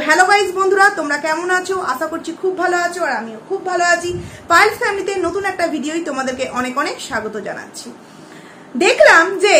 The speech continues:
ইনি আগের দিন যে যেইখানে ভিডিওটাকে এন্ড করেছিল, আমাদেরকে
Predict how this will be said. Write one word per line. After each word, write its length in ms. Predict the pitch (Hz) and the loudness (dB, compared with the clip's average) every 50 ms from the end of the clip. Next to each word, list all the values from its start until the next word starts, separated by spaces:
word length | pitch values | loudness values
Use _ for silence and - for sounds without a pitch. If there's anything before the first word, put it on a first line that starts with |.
| 254 262 - - 359 | 4 2 0 0 2
ইনি 160 | 415 453 453 403 339 - - 294 | 2 4 2 0 0 2 4 4
আগের 200 | 320 349 415 453 440 427 | 4 4 2 -2 -2 -2
দিন 100 | 453 440 403 | -2 0 2
যে 100 | 403 427 427 330 262 254 | 2 2 0 0 -2 -2
যেইখানে 360 | 302 349 359 359 427 403 403 392 - | -2 -2 -2 -2 -2 -2 -2 -2 -2
ভিডিওটাকে 440 | 302 254 330 370 381 392 381 381 370 - - 277 302 | -2 0 0 0 0 0 -2 -4 -6 -6 -4 -2 -2
এন্ড 120 | 339 370 - - | -2 -2 0 2
করেছিল, 340 | 403 403 415 392 - 339 247 247 240 - 285 | 2 2 2 2 2 2 2 0 0 0 0
আমাদেরকে 360 | 302 320 359 370 403 392 403 | 0 2 0 0 0 -2 -2